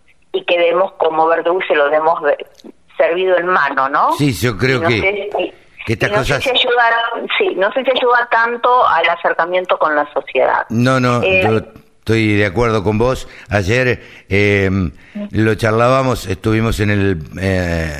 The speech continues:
Speaker 2: remate del primer lote de soja de la campaña veintiuno veintidós en Rosario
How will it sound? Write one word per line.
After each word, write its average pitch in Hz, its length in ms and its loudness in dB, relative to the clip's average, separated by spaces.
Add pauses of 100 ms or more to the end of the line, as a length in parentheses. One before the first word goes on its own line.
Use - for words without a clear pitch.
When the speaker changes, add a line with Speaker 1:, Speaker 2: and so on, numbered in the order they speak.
Speaker 2:
remate 104 460 0
del 98 140 0
primer 95 280 0
lote 104 240 0
de 101 120 2
soja 107 440 0
de 98 60 0
la 87 100 0
campaña 98 360 0
veintiuno 98 360 0
veintidós 110 560 0 (280)
en 98 140 0
Rosario 104 640 0